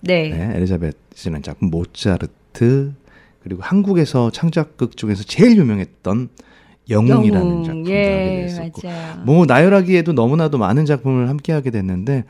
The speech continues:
Speaker 1: 네.
Speaker 2: 야, 지금 생각해보면 정말 하나님의 은혜. 야, 이걸
Speaker 1: 음.
Speaker 2: 어떻게 다 해낼 수 있을까?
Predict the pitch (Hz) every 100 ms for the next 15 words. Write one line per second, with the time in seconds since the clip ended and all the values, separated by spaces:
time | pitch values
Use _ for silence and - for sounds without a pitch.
0 | - - 175 180 196 - 107 104 98 -
1 | 151 143 156 139 135 135 - 123 147 143
2 | 156 151 113 90 78 - _ _ - 220
3 | 226 - 196 202 190 190 - 110 151 147
4 | - 107 - 87 - 71 64